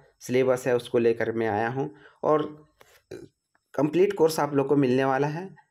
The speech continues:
तो आप लोग, जो लोग नहीं जुड़े हुए हैं, इस चैनल को सब्सक्राइब कर लें और बेल आइकन को दबा लें, और अपने जो फ्रेंड हैं उसे शेयर करें ताकि आप,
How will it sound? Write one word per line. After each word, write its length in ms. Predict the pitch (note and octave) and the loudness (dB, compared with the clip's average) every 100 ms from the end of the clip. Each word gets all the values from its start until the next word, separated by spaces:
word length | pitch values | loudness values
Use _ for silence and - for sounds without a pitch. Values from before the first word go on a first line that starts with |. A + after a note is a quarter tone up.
| _ - | _ -4
तो 60 | D3+ | 0
आप 280 | D#3 F3 F#3+ | 0 0 0
लोग, 340 | G3+ G#3 - A#2 | -2 -2 -10 -2
जो 160 | C#3+ | 2
लोग 220 | E3 E3+ E3+ | 6 6 4
नहीं 280 | C#3 D3 D#3 | 0 0 2
जुड़े 220 | D#3+ D#3+ | 2 4
हुए 200 | D#3+ D#3+ | 2 0
हैं, 220 | D#3+ F3 - _ _ _ _ _ _ | 0 -6 -10 _ _ _ _ _ _
इस 160 | - - | -8 -2
चैनल 240 | C#3+ C#3+ | 0 2
को 100 | C#3 | 0
सब्सक्राइब 580 | C3+ G#2+ G#2 - A2 C3 | -4 -6 -6 -4 -4 -2
कर 140 | C#3+ C#3 | -2 0
लें 300 | C#3+ E3+ - _ _ _ | 0 -4 -10 _ _ _
और 220 | D3+ F3+ A3+ - _ _ _ _ _ _ _ _ _ _ _ _ _ _ - | -2 -2 -2 -10 _ _ _ _ _ _ _ _ _ _ _ _ _ _ -4
बेल 220 | C#3+ D3+ | 2 2
आइकन 280 | D3 D3+ D#3 | 2 0 0
को 120 | D#3 | 0
दबा 240 | D3+ D3 | 0 0
लें, 240 | D3+ F3 F#3+ - _ _ - | 0 -2 -6 -12 _ _ -6
और 100 | C#3+ | -4
अपने 420 | - D3 F3 G3 | -4 -2 0 0
जो 160 | F#3+ E3 | 0 -2
फ्रेंड 640 | D3+ - - - E3 G3+ | -6 -14 -14 -6 -2 -2
हैं 380 | F#3 E3+ F3 F#3+ - _ _ _ _ _ - | -2 -4 -4 -8 -16 _ _ _ _ _ -6
उसे 260 | D#3 G3+ | -2 -2
शेयर 280 | G3 D#3+ D#3+ | 0 2 2
करें 280 | D#3+ E3 E3 | 2 -2 0
ताकि 420 | D3+ D3+ F#3 A3+ - _ - | -2 0 -2 -2 -8 _ -8
आप, 360 | C#3 C#3 C#3 | -8 -8 -12